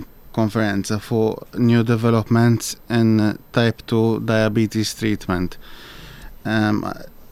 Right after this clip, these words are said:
din hija xi ħaġa li tinteressa ovvjament ħafna, ħafna nies, eh, kemm nies ġifieri, em, general public u kemm, em, practitioners. Fil-fatt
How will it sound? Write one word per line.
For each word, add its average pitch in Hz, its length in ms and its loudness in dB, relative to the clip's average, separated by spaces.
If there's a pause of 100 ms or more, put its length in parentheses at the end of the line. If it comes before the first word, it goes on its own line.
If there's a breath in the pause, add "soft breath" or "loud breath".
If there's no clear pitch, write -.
(360)
din 127 580 2
hija 110 400 0
xi 113 160 0
ħaġa 113 240 0
li 107 160 0
tinteressa 110 640 0 (680)
ovvjament 110 500 -2
ħafna, 107 380 -2 (220)
ħafna 107 280 -4
nies, 143 520 2
eh, 104 420 -4
kemm 117 460 2 (140)
nies 107 460 -2
ġifieri, 101 800 -2 (440 loud breath)
em, 95 500 -2
general 104 400 -2
public 131 480 2 (400 loud breath)
u 107 100 -4
kemm, 107 400 0
em, 92 760 -4 (320 loud breath)
practitioners. 131 880 0 (720 loud breath)
Fil-fatt - 580 -2